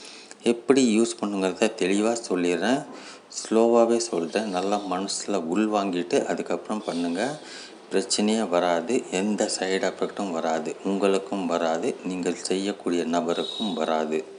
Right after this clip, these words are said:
ஒரு முறை பண்ணாலே போதும், வேற வசிய முறையே உங்களுக்கு தேவைப்படாது. அப்படி ஒரு சக்தி இந்த வசிய முறைக்கு இருக்கு. ரொம்ப பவர்ஃபுல்லான ஒரு வசிய முறை. இதை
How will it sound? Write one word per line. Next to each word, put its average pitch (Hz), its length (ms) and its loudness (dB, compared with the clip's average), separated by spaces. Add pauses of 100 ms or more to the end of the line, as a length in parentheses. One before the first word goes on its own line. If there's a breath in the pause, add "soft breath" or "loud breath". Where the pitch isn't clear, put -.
(1120 loud breath)
ஒரு 135 220 10
முறை 135 260 8
பண்ணாலே 95 520 2 (140)
போதும், 85 320 0
வேற 90 240 4
வசிய 90 400 0
முறையே 104 320 0
உங்களுக்கு 85 460 -2 (100)
தேவைப்படாது. 85 640 0
அப்படி 95 400 0
ஒரு 82 260 -2
சக்தி - 380 -4 (140)
இந்த 90 280 -2
வசிய 85 360 -2
முறைக்கு 82 460 -2
இருக்கு. 82 380 -2 (600 loud breath)
ரொம்ப 120 260 4 (100)
பவர்ஃபுல்லான 87 720 0
ஒரு 80 180 -4
வசிய 82 360 0
முறை. 110 300 0 (1040 loud breath)
இதை 135 220 4